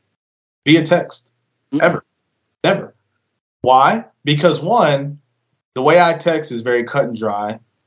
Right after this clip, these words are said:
Speaker 1: I don't, I'm not in here putting emotion into it. So honestly, you're gonna perceive that text however you feel, not what I
Speaker 2: Mm-hmm.
Speaker 1: intended. So I'm always like, "You know what? Let me call them about this serious matter." Then
Speaker 2: Yeah.
Speaker 1: you can hear my tone is like this.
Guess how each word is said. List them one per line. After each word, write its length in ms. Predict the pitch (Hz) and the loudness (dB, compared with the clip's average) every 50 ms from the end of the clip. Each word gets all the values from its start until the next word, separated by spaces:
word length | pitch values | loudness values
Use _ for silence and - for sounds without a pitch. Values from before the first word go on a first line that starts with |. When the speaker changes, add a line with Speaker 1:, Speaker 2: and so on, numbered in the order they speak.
| _ _ _ _ _ 117 | _ _ _ _ _ -2
Speaker 1:
I 60 | 123 | 0
don't, 380 | 123 127 127 127 113 - - _ _ | 2 2 2 0 -2 -6 -14 _ _
I'm 160 | 113 120 123 | -6 -4 0
not 220 | 127 127 127 120 123 | 0 0 0 0 -2
in 100 | 127 123 | -4 -4
here 160 | 123 127 117 | -4 -6 -4
putting 220 | - 131 127 117 | -2 -2 -2 0
emotion 380 | 113 110 120 131 135 - - 113 | 0 0 0 0 0 -2 -4 -6
into 280 | 110 107 - 123 113 | -6 -4 -4 -2 -2
it. 80 | 110 107 | -2 0
So 140 | - - 110 | -2 -2 0
honestly, 560 | 120 143 175 185 147 - - 107 107 120 - - _ _ _ _ | 0 0 0 0 -2 -4 -6 -6 -8 -8 -8 -14 _ _ _ _
you're 200 | 127 135 180 214 | 0 2 2 4
gonna 240 | 190 180 160 139 - | 4 2 2 0 -2
perceive 480 | - 127 - - - 147 151 143 123 | -4 -8 -8 -6 -2 0 0 0 2
that 260 | 123 127 120 - - | 2 2 0 0 -4
text 380 | - - 196 190 - - - - | 0 2 2 2 2 0 -8 -16
however 560 | - - 123 117 - - 127 123 117 117 113 107 | -4 0 0 0 0 0 -2 -2 -2 -2 -4 -4
you 280 | 107 113 143 170 165 | -4 -4 -4 -4 -4
feel, 400 | - - 107 - - - _ _ _ _ _ _ _ _ _ _ _ _ | -4 -6 -10 -10 -10 -14 _ _ _ _ _ _ _ _ _ _ _ _
not 460 | 110 101 101 98 98 95 135 135 131 | -10 -8 -6 -6 -2 0 0 0 2
what 100 | 131 135 | 2 2
I 140 | 123 120 151 | 4 4 4
Speaker 2:
Mm-hmm. 80 | 180 226 | 2 0
Speaker 1:
intended. 580 | 233 - - 208 226 185 131 104 - - - _ _ - - _ | -4 -4 0 2 2 2 0 -4 -10 -12 -18 _ _ -20 -20 _
So 140 | - - 165 | -2 2 2
I'm 100 | 180 202 | 4 4
always 300 | 220 202 190 190 185 175 | 6 6 6 6 4 4
like, 240 | 190 175 175 180 196 | 2 0 0 0 -4
"You 60 | 208 | -6
know 100 | 202 202 | -6 -2
what? 260 | 208 208 - - - _ | 0 -2 -2 -2 -8 _
Let 140 | 143 147 151 | -6 -4 -2
me 100 | 185 214 | -2 -2
call 360 | 214 - - 170 175 190 196 | -4 -4 -2 0 2 2 2
them 200 | 151 131 120 117 | 0 -2 -4 -4
about 280 | 113 107 113 110 113 110 | -4 -2 -2 -2 -2 -2
this 200 | 117 113 113 - | -4 -8 -8 -8
serious 440 | - 123 113 107 107 104 101 - - | -8 -8 -6 -6 -6 -8 -10 -10 -14
matter." 280 | 98 90 - - _ _ _ _ _ _ _ _ _ _ _ _ - | -14 -16 -18 -20 _ _ _ _ _ _ _ _ _ _ _ _ 2
Then 180 | 143 175 220 | 2 4 6
Speaker 2:
Yeah. 60 | 226 | 4
Speaker 1:
you 100 | 214 180 | 4 2
can 100 | - 175 151 | 0 -2 0
hear 120 | 170 170 | 2 2
my 200 | 165 156 139 135 | 2 4 2 2
tone 300 | 131 - 156 175 180 147 | 2 0 0 0 0 0
is 120 | 127 113 120 | -2 -6 -4
like 240 | 117 110 - - | -6 -6 -6 -6
this. 380 | - 131 95 - - - - - | -8 -8 -8 -8 -10 -16 -20 -20